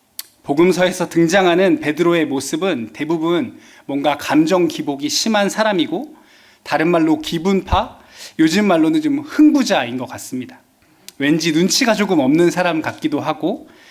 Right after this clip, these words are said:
뭔가 나서기 좋아하는 사람처럼 보입니다. 그런데 이 사람을 향해서 예수님께서 "반석이다"라고 이야기하시더라는 겁니다. 좀 의아해합니다.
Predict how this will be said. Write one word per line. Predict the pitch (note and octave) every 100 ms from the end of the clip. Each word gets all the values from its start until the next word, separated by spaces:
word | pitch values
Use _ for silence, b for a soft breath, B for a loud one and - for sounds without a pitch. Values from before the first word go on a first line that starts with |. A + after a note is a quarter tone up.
| B B
뭔가 | - F3+ F3+
나서기 | - F3+ B3 A3
좋아하는 | - D#3+ E3+ E3+ F3 E3
사람처럼 | G#3+ C4 C4 - G#3 G3 B2+
보입니다. | C#3 C#3+ B2+ - - _ b b -
그런데 | F3+ F3+ G3 E3+ G#2 - _
이 | F3
사람을 | - A#3 A3 G#3+
향해서 | A#3+ A#3 - A#3+ E3+ - - _
예수님께서 | D#3 D3+ A3 F3+ E3 F#3+ C#3 - B B B B
"반석이다"라고 | - D3 E3 A3+ F#3+ E3 C#3+ A#2 - _ _ _ _ C3 A#2+ C3+
이야기하시더라는 | B2+ D3 C#3+ C3+ F3+ F3 F3 C3+ C3
겁니다. | B2 A2 G#2 - _ _ _ B B B B B B B B B B _ _
좀 | G3+ F3
의아해합니다. | G#3 G#3+ F3+ E3+ G#3+ G#3 - -